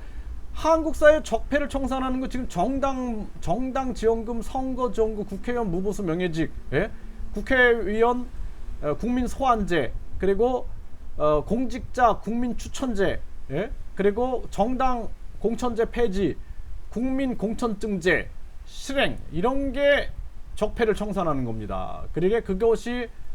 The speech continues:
나라다운 나라, 새로운 사회를 건설하는 거예요. 자, 남과 북이 화해 협력이 다시 시작되고, 아, 김정은이가 안 한다니까. 문재인, 문재인은 노력하잖아요, 노력.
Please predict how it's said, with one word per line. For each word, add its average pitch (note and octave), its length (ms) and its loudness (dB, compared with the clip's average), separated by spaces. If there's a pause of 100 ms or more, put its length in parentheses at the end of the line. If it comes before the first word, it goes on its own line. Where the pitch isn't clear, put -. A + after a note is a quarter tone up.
나라다운 G#3 640 4
나라, F3 280 4
새로운 B3 540 -2
사회를 G3+ 380 0
건설하는 C3 520 0
거예요. A#2+ 400 -2 (800)
자, D3 300 6
남과 G#3 580 4
북이 F#3 220 -2
화해 A3 300 0
협력이 F#3+ 420 -2
다시 E3 220 -2
시작되고, C#3 540 -2 (300)
아, - 80 -8 (140)
김정은이가 C#4 600 2
안 F3+ 80 4
한다니까. D#3 520 0 (120)
문재인, C#4 920 -2 (720)
문재인은 C#4+ 760 0 (420)
노력하잖아요, C4+ 680 2
노력. D3 580 2